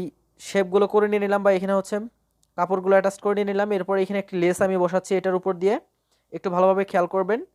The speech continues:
তো এই লেসটা এখানে সুন্দরভাবে একদম সহজভাবে আপনাদের বসিয়ে নিতে হবে, ঠিক আছে? তো এটা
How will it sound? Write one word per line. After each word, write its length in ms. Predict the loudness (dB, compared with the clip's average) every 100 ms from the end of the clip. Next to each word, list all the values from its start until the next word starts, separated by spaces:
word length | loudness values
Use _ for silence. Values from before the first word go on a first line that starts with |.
| _ _ _ _ _ _ -4
তো 40 | 0
এই 40 | 2
লেসটা 220 | 0 -2
এখানে 160 | -2 -4 -4
সুন্দরভাবে 440 | -2 2 2 2 -2 _ _ _ -10
একদম 240 | -2 -2 0
সহজভাবে 500 | 0 2 2 4 2
আপনাদের 240 | 2 -2 -2 -2
বসিয়ে 200 | -4 -8
নিতে 140 | -6 -6
হবে, 180 | -6 -8 _ -12
ঠিক 100 | -4 -4
আছে? 160 | -4 -8 _ _ -6
তো 40 | -2
এটা 120 | 2